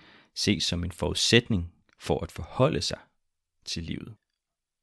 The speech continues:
Og hvis du er lidt forvirret omkring det her, så er det okay. Jeg giver et eksempel lige om lidt.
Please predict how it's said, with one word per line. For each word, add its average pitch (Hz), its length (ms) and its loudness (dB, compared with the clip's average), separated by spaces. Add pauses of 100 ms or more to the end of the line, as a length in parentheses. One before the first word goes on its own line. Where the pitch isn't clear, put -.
(320)
Og 90 100 0
hvis 87 160 -2
du - 80 2
er 87 80 6
lidt 92 120 2
forvirret 98 340 6
omkring 82 360 -2
det 87 80 -2
her, 82 100 0
så 87 140 0
er 87 40 -2
det 87 80 0
okay. 82 280 2 (840)
Jeg 87 120 -4
giver 98 140 4
et 90 60 2
eksempel 87 460 2 (120)
lige 87 180 -2
om 87 80 -2
lidt. 85 220 -6